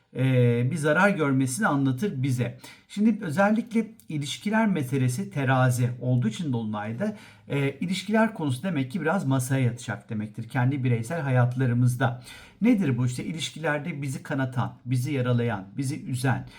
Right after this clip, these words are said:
e, görmezden gelindiğimiz belki de, e, noktalarla bir hesaplaşma zamanını anlatır aslında.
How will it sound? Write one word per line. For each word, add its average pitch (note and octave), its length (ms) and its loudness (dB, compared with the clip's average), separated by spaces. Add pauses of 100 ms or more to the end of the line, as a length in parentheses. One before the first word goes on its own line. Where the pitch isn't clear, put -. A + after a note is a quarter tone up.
(240)
e, A#2 640 2
görmezden D3 920 2
gelindiğimiz C3 640 4
belki A2 380 0
de, A2+ 260 -6 (340)
e, B2 960 -2
noktalarla D#3 600 0
bir G#3+ 80 -2
hesaplaşma D#3+ 680 -4
zamanını C3+ 500 2
anlatır A2+ 360 -2
aslında. G2+ 640 -8